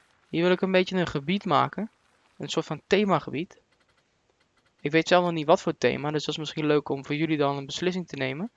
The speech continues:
Als we naar Scenery gaan, dan heb je hier een aantal thema's. Je kan bijvoorbeeld iets met sprookjes doen. Weet je, dan krijg je een draken en, en voor me ook heksen en allemaal van die.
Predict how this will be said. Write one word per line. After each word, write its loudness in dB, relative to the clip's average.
Als -6
we -6
naar -2
Scenery 0
gaan, -2
dan -4
heb -4
je -4
hier 2
een -4
aantal 0
thema's. 0
Je -16
kan 4
bijvoorbeeld 0
iets -10
met -6
sprookjes 0
doen. -6
Weet -10
je, -2
dan -2
krijg -2
je -4
een -6
draken 0
en, -8
en -10
voor -8
me -2
ook -6
heksen -2
en -2
allemaal -6
van -10
die. -10